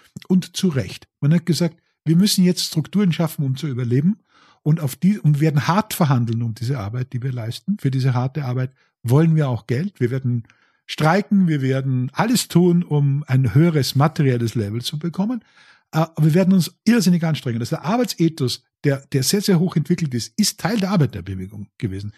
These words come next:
Das ist völlig verschwunden, ist völlig aus dem Konzept raus. Äh, heute hast du die gleichen Parteien, die damals das getan haben,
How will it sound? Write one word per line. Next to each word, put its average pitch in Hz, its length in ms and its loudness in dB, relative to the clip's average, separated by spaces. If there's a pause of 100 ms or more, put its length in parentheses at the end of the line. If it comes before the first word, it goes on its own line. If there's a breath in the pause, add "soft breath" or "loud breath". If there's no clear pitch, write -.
(160 soft breath)
Das 120 140 -4
ist 185 120 -2
völlig 277 320 0
verschwunden, 101 600 -4
ist - 120 -8
völlig 226 260 0
aus 147 120 0
dem 127 120 0
Konzept 113 460 -6
raus. 180 260 -6 (480 loud breath)
Äh, 131 260 0
heute 170 280 0
hast 175 160 -2
du 175 120 0
die 143 180 -2
gleichen 165 340 0
Parteien, 147 420 -2
die 170 120 0
damals 147 320 -2
das 156 200 -4
getan 156 300 0
haben, 160 120 -4